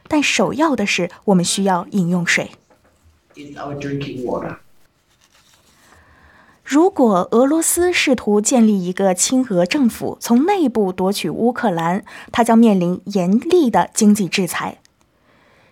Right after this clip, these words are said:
Speaker 1: 英国指责克里姆林宫试图将亲俄小党派纳什党的领导人穆拉耶夫安插进乌克兰政府。英国还声称，作为入侵计划的一部分，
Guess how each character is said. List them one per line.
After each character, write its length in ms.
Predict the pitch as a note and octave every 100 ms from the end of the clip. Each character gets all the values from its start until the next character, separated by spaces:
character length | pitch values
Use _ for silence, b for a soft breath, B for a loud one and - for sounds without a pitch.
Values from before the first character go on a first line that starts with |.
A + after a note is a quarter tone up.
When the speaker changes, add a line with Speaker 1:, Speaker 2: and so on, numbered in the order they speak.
| _
Speaker 1:
英 200 | C#4 D4
国 180 | B3+ G#3+
指 220 | G#3+ G3+
责 260 | E3 F3+ G3
克 160 | -
里 120 | G#3+ G#3
姆 100 | F3
林 180 | E3
宫 300 | F#3+ B3 B3+ b b -
试 200 | - F#4
图 200 | C#4 C#4
将 260 | D4+ D#4
亲 260 | - F#4 F4
俄 160 | G#3+
小 240 | A3+ G#3 A3+
党 200 | G#3 F#3
派 240 | - A#3 D4+
纳 200 | F4+ C#4+
什 200 | - G#3+
党 120 | G3+
的 120 | F#3
领 160 | F3 F#3+
导 180 | G#3+ F3
人 240 | F3 E3+
穆 140 | G#3 A3
拉 140 | G#3
耶 240 | A3+ D4 D#4+
夫 360 | - F3+ - -
安 160 | A3
插 200 | G#3+ G#3+
进 240 | G#3+ G3 -
乌 160 | G3 G3+
克 140 | G#3
兰 140 | D#3+ F#3
政 220 | D4+ A3+
府。 300 | - - - _ _ b b b b b b
英 180 | - C#4
国 140 | A#3+ G#3
还 120 | G#3
声 220 | - A#3+
称， 260 | C4+ B3+ - B B B
作 180 | - E4
为 160 | C4+ C#4+
入 220 | E4 C#4+
侵 200 | - E4
计 160 | D#4+
划 140 | C4+ G#3
的 80 | F#3+
一 180 | F3
部 200 | G#3 B3
分， 280 | G3+ D#3 -